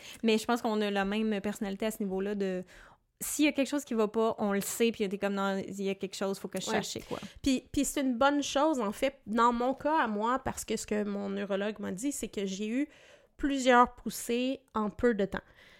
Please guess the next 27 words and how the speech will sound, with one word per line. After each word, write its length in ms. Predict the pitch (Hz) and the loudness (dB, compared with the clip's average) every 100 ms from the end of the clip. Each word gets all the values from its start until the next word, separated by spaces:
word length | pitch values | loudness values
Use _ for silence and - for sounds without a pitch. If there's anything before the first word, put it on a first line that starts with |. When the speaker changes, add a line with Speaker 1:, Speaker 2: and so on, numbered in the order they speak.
| - | -18
Speaker 2:
Ce 120 | - | -12
qui 260 | - 247 240 | -2 2 2
est 240 | 233 - 247 | -2 -6 -4
une, 300 | 220 220 202 | -2 -2 -2
une 160 | 226 214 | -2 -2
sclérose 280 | - 254 269 | 0 2 4
en 120 | 247 | 4
plaques 180 | - - | 2 -2
qui 120 | 226 | -4
est 120 | - | 0
agressive. 760 | 247 220 202 190 - 208 208 | 0 2 2 2 0 -4 -2
Donc, 220 | 196 202 208 | 0 2 2
la 80 | |
façon 240 | 208 220 294 | 2 0 -2
que 80 | - | -4
ça 100 | 233 | -4
fonctionne, 520 | 202 - 247 254 240 | -4 -8 -6 -4 -2
Élie 340 | 214 233 240 | -2 0 2
l'a 100 | 277 | 2
mentionné 360 | 214 202 220 226 | 2 2 0 -2
un 40 | |
petit 140 | 226 - | -2 -4
peu, 140 | 277 | -6
il 80 | - | 0
y 40 | 220 | 0
a 20 | |
de, 180 | 190 | -2